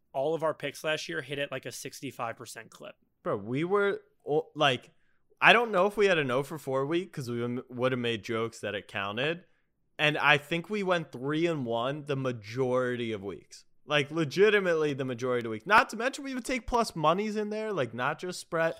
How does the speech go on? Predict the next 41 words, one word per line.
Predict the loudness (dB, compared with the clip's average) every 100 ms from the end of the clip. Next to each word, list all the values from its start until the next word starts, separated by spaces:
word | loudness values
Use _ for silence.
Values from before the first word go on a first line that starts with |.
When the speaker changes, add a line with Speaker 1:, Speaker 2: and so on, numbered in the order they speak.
| -12 -20 _ _ _
Speaker 1:
If | -6 0
someone | 2 4 2
listening | 0 -2 -8
to | -8
this | -8
podcast | -2 -2 -2 -4 -6 -8 -12 -18 _ _ _ _ _ _ _ _
tomorrow, | -12 -6 -2 -2 0
or | -2
when | -4 -6
this | -6
comes | -8 -6 -2
out | -2 -2
on | -6
Wednesday, | -10 -10 -10 -10 -12 -14
wants | -12 -10
to | -10
go | -4 -2 0
back | 0 -2 -10 _ _ _ _ _ -16
and | -14
find | -6 -2 0 0 -2
every | -2 -2 -4 -6
single | -6 -4 -2 -2
one | -2 -4 -4
of | -10 -8
Jack | -2 0 0
and | -4
I's | -2 -2 -4
picks | -6 -6 -6 -12
from | -12 -8 -4
last | 0 0 -2
year, | -6 -6 -8 _
Speaker 2:
Tally | -4 -2 0 0
it |
Speaker 1:
write | 0
Speaker 2:
up. | -2
Speaker 1:
the, | -10 _ _ _ -20
write | -4 0 2 2
them | 0
in | 0
your | -2 2
notes | 4 4 0 -10